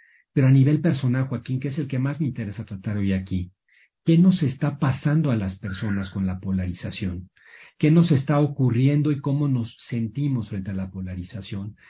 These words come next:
Pues aquí también diría tres cosas que me parecen importantes.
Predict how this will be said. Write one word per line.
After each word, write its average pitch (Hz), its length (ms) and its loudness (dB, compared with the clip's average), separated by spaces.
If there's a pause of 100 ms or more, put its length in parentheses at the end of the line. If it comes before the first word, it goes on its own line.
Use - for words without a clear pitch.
(140)
Pues 123 180 -2
aquí 170 200 -2
también 165 260 4
diría 147 280 2
tres 151 240 2
cosas 135 360 -4
que - 100 -8
me 101 100 -2
parecen 101 400 -2
importantes. 90 840 -4